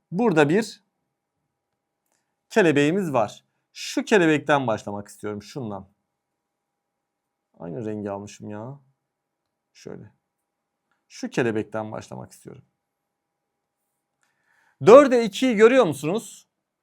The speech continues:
Dörde ikiyi görüyorsunuz arkadaşlar. Dörde iki demek ne demek? Bire iki mi demek? Bire iki demek arkadaşlar. O zaman siz şuraya A derseniz burası iki A olur. Öyle değil miydi? A,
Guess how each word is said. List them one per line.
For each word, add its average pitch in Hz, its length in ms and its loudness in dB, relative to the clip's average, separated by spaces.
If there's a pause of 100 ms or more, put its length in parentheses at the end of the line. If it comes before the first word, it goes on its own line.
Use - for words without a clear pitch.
(220)
Dörde 151 320 4
ikiyi 175 280 -4
görüyorsunuz 131 440 -2
arkadaşlar. 107 540 -12
Dörde 208 420 2
iki 190 280 -6
demek 202 340 0
ne 202 100 0
demek? 160 440 -2 (380)
Bire 165 360 2
iki 170 240 -6
mi 202 100 -2
demek? 151 440 -2 (340)
Bire 160 280 0
iki 147 220 -8
demek 110 260 -6
arkadaşlar. 107 460 -10
O 220 140 -2
zaman 165 240 -2
siz 196 240 -8
şuraya 139 480 -2 (540)
A 175 300 6
derseniz 190 760 0 (120)
burası 185 600 -4 (500)
iki - 260 -10
A 57 180 -12
olur. - 400 -20 (920)
Öyle 139 220 -2
değil 240 120 -6
miydi? 110 300 -10 (460)
A, 170 300 2